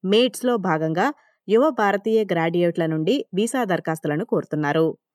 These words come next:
ఈ పైలట్ ప్రోగ్రామ్ ద్వారా భారతదేశంలో ఉంటున్న ఎర్లీ కెరీర్‌లో ఉన్న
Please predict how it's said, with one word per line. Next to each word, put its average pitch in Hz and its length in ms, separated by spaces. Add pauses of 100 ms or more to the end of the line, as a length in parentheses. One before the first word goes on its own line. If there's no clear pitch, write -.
(260)
ఈ 262 100
పైలట్ 214 420
ప్రోగ్రామ్ 185 360
ద్వారా 175 360 (140)
భారతదేశంలో 226 800
ఉంటున్న 190 420 (120)
ఎర్లీ 233 340
కెరీర్‌లో 196 480
ఉన్న 175 280